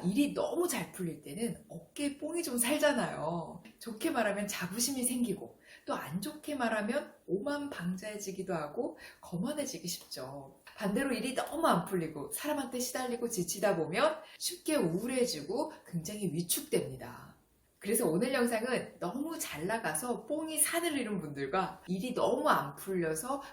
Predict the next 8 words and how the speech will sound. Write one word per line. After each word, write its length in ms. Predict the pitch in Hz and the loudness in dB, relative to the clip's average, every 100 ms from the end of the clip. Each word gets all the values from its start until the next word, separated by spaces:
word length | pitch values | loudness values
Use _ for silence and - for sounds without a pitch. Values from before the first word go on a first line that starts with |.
| - | -10
많이 360 | 143 175 202 143 | -2 0 0 -2
위축되어 640 | 170 - 320 - 240 202 | -2 0 -2 2 0 2
계신 320 | 151 - 151 | -2 -6 -8
분들이 480 | 135 131 131 131 - | -8 -10 -8 -10 -4
꼭 240 | 180 170 | -2 0
시청해 400 | - - 226 185 | -2 -6 -6 -6
주셨으면 440 | 175 160 - 139 135 | -4 -4 -4 -8 -14
좋겠습니다. 800 | - - - 139 127 131 131 | -16 -8 -6 -6 -6 -6 -6